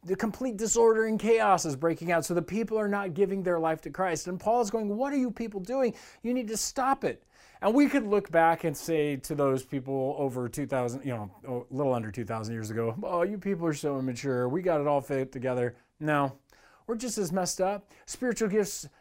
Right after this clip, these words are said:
divide up denominations. Spiritual gifts are misused to create pride and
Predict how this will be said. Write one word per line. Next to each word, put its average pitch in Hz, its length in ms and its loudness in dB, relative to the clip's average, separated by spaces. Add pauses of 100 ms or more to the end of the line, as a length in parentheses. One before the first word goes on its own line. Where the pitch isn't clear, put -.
(100)
divide 196 400 2
up 190 140 -2
denominations. 185 920 -2 (160)
Spiritual 226 500 0
gifts 202 260 0
are 214 80 0
misused 202 720 0
to 190 100 -4
create 196 400 2
pride 208 520 2
and 165 160 0